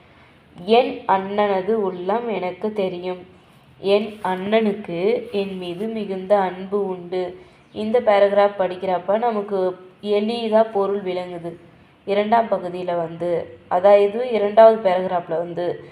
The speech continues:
அண்ணன் எனும் பெயர் சொல் வந்து அண்ணனை, அண்ணனால், அண்ணனுக்கு, அண்ணனால், அண்ணனுக்கு என்றெல்லாம் மாற்றப்பட்டிருப்பதால் பொருள் தெளிவாக விளங்குகிறது.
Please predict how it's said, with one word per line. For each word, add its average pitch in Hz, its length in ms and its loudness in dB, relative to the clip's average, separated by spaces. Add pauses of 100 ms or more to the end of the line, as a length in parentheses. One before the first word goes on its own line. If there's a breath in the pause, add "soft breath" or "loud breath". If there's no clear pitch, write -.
(240 loud breath)
அண்ணன் 214 440 0
எனும் 208 240 -4
பெயர் 180 240 -2
சொல் 196 200 -6
வந்து 175 320 -2
அண்ணனை, 185 600 -4
அண்ணனால், 180 580 -4
அண்ணனுக்கு, 175 520 -6 (500)
அண்ணனால், 185 640 -2
அண்ணனுக்கு 180 600 -6
என்றெல்லாம் 190 560 -4
மாற்றப்பட்டிருப்பதால் 185 1040 -4
பொருள் 208 280 -2
தெளிவாக 190 560 0
விளங்குகிறது. 185 880 -6